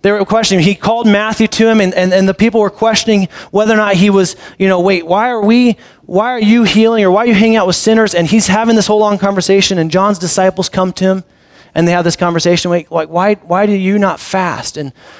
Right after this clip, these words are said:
so he gives these analogies talking about, like, "Look, I am not gonna, I'm not gonna be just add on to your religion. I'm not gonna just come into some religious system. Like, I am an entirely different thing."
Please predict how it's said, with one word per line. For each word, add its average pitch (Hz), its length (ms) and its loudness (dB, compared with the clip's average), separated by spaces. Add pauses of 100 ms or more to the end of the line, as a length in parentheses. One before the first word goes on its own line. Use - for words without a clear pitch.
so 196 100 -2
he 208 60 2
gives 220 180 2
these 226 140 4
analogies 214 480 2
talking 208 300 0
about, 202 140 0
like, 185 160 0
"Look, 240 220 0
I 233 200 0
am 226 120 4
not 247 260 0
gonna, 233 240 2 (240)
I'm 208 160 0
not 254 200 0
gonna 262 120 2
be 240 160 2
just 233 260 0
add 220 260 -2
on 208 280 0
to - 140 -6
your 196 120 2
religion. 185 520 0 (360)
I'm 196 140 0
not 247 140 0
gonna 262 140 0
just 226 220 -2 (200)
come 247 240 0
into 240 320 0
some 233 260 2
religious 220 380 2
system. 226 320 0
Like, 190 160 0
I 220 140 -2
am 240 100 2
an 214 100 2
entirely 233 480 -2
different 202 340 -2
thing." 196 320 0